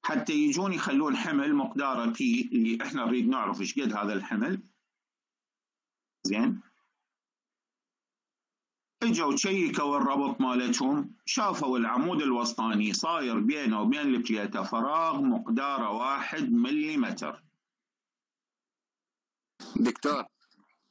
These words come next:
Speaker 1: نعم.
Speaker 2: هسه هاي إذا أرد أجيب إنه لساتك الانديترمينت، هسه ما أدري بعدني. بس، بس الدلتا بذن الأضلاع الاثنين اللي برا تساوي الدلتا مال هذا الضلع اللي بالنص زائد الفراغ،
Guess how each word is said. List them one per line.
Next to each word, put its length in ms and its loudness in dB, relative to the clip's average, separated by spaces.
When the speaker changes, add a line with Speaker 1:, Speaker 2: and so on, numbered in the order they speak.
Speaker 1:
نعم. 240 -6
Speaker 2:
هسه 480 -4
هاي 120 -4
إذا 280 -6
أرد 180 -8
أجيب 340 -6
إنه 200 -4
لساتك 560 -8
الانديترمينت، 880 -4
هسه 380 -8
ما 220 -4
أدري 180 -12
بعدني. 420 -14
بس، 420 -8
بس 260 -4
الدلتا 460 -4
بذن 340 -2
الأضلاع 500 -4
الاثنين 360 -4
اللي 240 -2
برا 480 -4
تساوي 560 -4
الدلتا 440 -8
مال 240 -4
هذا 160 -4
الضلع 340 -8
اللي 200 -2
بالنص 260 -4
زائد 500 -6
الفراغ، 360 -8